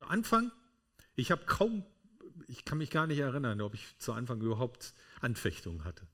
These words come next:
In der ersten Kind-, Kindheitsphase, aber in der Jünglingsphase jede Menge. Dann kommen Versuchungen. Dann versucht er, dich wieder in alte Lebensgewohnheiten hineinzuschubsen.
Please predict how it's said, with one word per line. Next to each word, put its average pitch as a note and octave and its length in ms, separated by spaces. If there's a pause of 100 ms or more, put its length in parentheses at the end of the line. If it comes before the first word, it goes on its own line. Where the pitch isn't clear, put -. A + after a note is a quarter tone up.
(680)
In G#2 100
der G2 120
ersten G#2 320
Kind-, A#2+ 460
Kindheitsphase, G2 760
aber G#2+ 160
in B2 100
der A#2+ 100
Jünglingsphase A2+ 720
jede B2+ 240
Menge. G2 320 (1120)
Dann A#2 160
kommen C#3 180
Versuchungen. B2+ 680 (800)
Dann A2 160
versucht - 480
er, D3 80
dich D3 160
wieder D#3+ 180
in D#3+ 80
alte D#3+ 220
Lebensgewohnheiten A#2 840
hineinzuschubsen. G#2 840